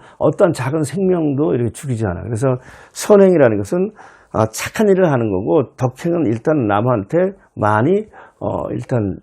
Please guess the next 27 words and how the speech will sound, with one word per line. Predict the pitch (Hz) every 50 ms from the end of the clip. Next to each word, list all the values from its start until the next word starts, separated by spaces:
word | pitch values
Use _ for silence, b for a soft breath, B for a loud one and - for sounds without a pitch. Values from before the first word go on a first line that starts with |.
| _ -
뭐 | - 110 104 98 92 85 - -
먹을 | 90 117 131 147 165 202 196
것을 | - 220 180 - 180
많이 | 143 120 - 139 135 123
주고 | 98 - 117 104 95 117 123 151 185 226 294 -
입을 | 135 139 151 160 202 208
걸 | 196 - 208 170 131
주고 | 113 110 95 98 98 85 - _ _ _ _
할인업 | - - - 202 214 208 190 160 131 - - -
쪽으로 | 165 110 101 104 110 104
하는 | 101 95
것을 | 87 85 - 185
덕행이라 | - - 95 - - 110 104 98 90
이렇게 | 76 127 123 - -
보시면 | 107 95 90 - - 87 80
됩니다. | 78 73 - - - 95 - _ B B B B B B B B B B B B B B B B B B B B B B B B -
어, | 123 120 120 117 113 113 113 110 110 107 107 104
그다음에, | - 127 143 139 139 135
어, | 135 156 190 196 - - - 131 131 120 113 113 110 107 101 104 101 101 107 110 110 104 - 151
여기 | 143 131 135 120
마지막으로, | 120 127 135 151 156 147 131 117 113 120 147 180 208 - _ _ _ _ _ _ -
어, | - 110 107 -
불선지가 | - 156 170 185 - - - 220 208 202 202 185 143 - 165 143 143 127 127 151 180 190 208 - -
길변 | - 151 139 143 147 160 190 190 190 190 156 147
위흉했어요. | 151 156 156 - - 208 190 156 127 107 - 117 -
불선지가, | - 156 151 - 190 180 143 117 110 101 101 95 - b b b b b b b b b b b -
아, | 120 113